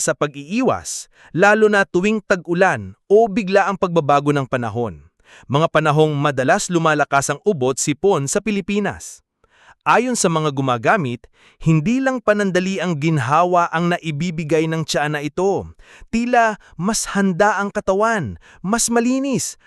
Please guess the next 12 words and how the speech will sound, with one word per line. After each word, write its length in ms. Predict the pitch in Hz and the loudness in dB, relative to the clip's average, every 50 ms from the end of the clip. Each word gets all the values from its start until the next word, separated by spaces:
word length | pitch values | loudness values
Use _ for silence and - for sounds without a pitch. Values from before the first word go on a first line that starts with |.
| _ _ | _ _
mas 320 | - 127 170 208 208 - - | -6 -2 0 0 0 0 0
matatag, 720 | 175 180 180 - 170 147 - 165 175 139 98 85 80 - _ _ _ _ _ _ - | 0 0 0 0 -2 -2 0 0 0 -2 -4 -8 -16 -20 _ _ _ _ _ _ -2
at 240 | 175 180 - - | -2 -2 -2 0
hindi 320 | 160 175 170 160 170 170 160 | 0 2 2 0 -2 -6 -6
ito 160 | - 170 143 | -4 -2 0
himala. 480 | 143 151 143 135 139 175 190 160 113 - _ _ _ _ - - | 0 0 0 0 0 0 0 -2 -4 -8 _ _ _ _ -20 -16
Bunga 480 | - 135 135 196 247 277 277 269 247 208 | -12 -6 -2 0 0 0 0 -2 -4 -4
ito 240 | 202 - - 147 139 139 | -4 -2 -2 0 0 0
ng 160 | 143 147 143 - - | 0 -2 -4 -4 -4
consistent 640 | 151 151 143 - - 240 220 - - - 214 208 - | -4 -4 -4 -4 -6 -6 -6 -6 -4 -4 -6 -4 -4
na 80 | 208 | -6
pag-aalaga, 880 | 190 - 175 160 165 147 139 143 147 151 151 160 165 190 202 165 - | -4 -4 -4 -4 -2 -2 -2 -2 0 0 0 0 0 -2 -2 -4 -4